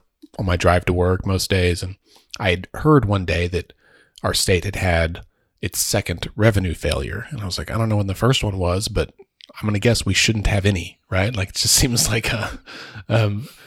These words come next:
something that shouldn't happen with the state. And so I started kind of just listening more, and, and our H I V program was funded by federal dollars. So it, it didn't affect us directly, but it started affecting the university and affecting my colleagues at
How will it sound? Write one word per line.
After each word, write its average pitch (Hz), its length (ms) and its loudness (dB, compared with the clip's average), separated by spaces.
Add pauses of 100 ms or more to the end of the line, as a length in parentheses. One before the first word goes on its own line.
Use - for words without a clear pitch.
(140)
something 123 340 2
that 101 140 -2 (440)
shouldn't 117 320 4
happen 101 300 2
with 95 100 -2
the 92 60 -4
state. 104 360 2
And 92 180 -4 (300)
so - 120 4
I - 40 6
started 131 260 8
kind 104 140 0
of 98 100 -6
just 95 200 -2
listening 104 360 2
more, 107 280 6
and, 90 180 -2 (420)
and 110 100 2
our 101 180 4
H 117 160 2
I 117 80 8
V 147 140 6
program 101 420 2
was 98 160 -2
funded 98 480 0
by 87 380 0 (120)
federal 143 300 4
dollars. 80 460 0
So 110 140 2
it, 87 100 -4 (400)
it 127 100 -12
didn't 127 180 4
affect 104 340 0
us 104 180 2
directly, 98 580 -2 (480)
but 110 100 2
it 101 120 -2
started 110 300 6
affecting 95 380 0
the 90 80 -2
university 92 680 2
and 107 160 -10
affecting 90 380 -6
my 82 160 -6
colleagues 90 640 0
at 85 360 -6